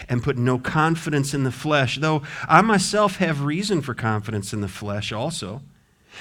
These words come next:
If anyone else thinks he has reason for confidence in the flesh, I have more. Circumcised on the eighth day, of the people of Israel, of the tribe of Benjamin,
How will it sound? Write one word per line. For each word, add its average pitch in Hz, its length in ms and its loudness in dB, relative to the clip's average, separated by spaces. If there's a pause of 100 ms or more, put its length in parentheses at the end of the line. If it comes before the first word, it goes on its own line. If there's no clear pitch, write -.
If 165 140 -2
anyone 262 280 6
else 202 220 6
thinks 185 300 4
he 202 120 0
has 139 200 2
reason 151 300 2
for 160 120 -6
confidence 170 520 -2
in 170 120 0
the 160 60 0
flesh, 170 460 -2 (300)
I 139 280 4
have 117 500 0
more. 90 420 -2 (1120)
Circumcised 147 840 0
on 160 180 0
the 190 180 -4
eighth 147 320 -2
day, 135 400 -2 (340)
of 196 300 4
the 160 80 -2
people 127 400 -4
of 120 100 -4
Israel, 127 480 -2 (160)
of 220 300 4
the 175 60 0
tribe 139 300 0
of 120 140 -8
Benjamin, 131 480 -4